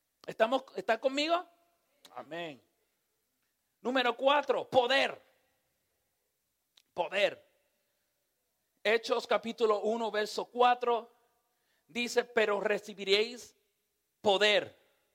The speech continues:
cuando haya venido sobre vosotros el Espíritu Santo". Hechos uno ocho. Dice, "Y me seréis testigo en Jerusalén,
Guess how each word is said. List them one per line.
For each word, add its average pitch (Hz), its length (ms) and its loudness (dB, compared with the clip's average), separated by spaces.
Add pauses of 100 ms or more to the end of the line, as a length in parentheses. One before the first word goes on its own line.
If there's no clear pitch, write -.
(420)
cuando 180 400 2
haya 190 300 4
venido 185 380 -6
sobre 170 320 -8
vosotros 160 720 -12
el 135 180 -4
Espíritu 143 720 -12
Santo". 113 580 -12 (1200)
Hechos 185 500 -8
uno 185 580 -4
ocho. 135 480 -10 (460)
Dice, 190 440 -4
"Y 190 140 -6
me 185 220 -4
seréis 220 800 -2 (240)
testigo 247 680 -2
en 214 80 -10
Jerusalén, 196 840 -6